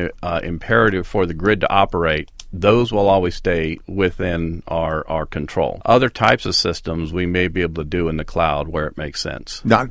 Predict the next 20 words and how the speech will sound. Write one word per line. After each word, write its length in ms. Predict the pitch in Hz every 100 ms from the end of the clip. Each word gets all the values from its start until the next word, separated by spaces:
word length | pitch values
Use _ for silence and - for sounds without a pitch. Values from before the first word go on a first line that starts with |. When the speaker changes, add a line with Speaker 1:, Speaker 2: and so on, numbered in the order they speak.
| 101
Speaker 2:
this 180 | 143 165
isn't 160 | 123
in 120 | 135
the 80 | 117
cloud. 280 | - 113 87
This 120 | 98
is 40 | 92
very 220 | 123 120
much 180 | 117 117
on 140 | 101
the 80 | 98
ground, 320 | 101 98 80
but 120 | 95
I've 140 | 117 107
gotta 220 | 107 101
ask 200 | 104 -
you 40 | 87
this 120 | 80
question 300 | 104 98 90
because, 360 | 87 95 85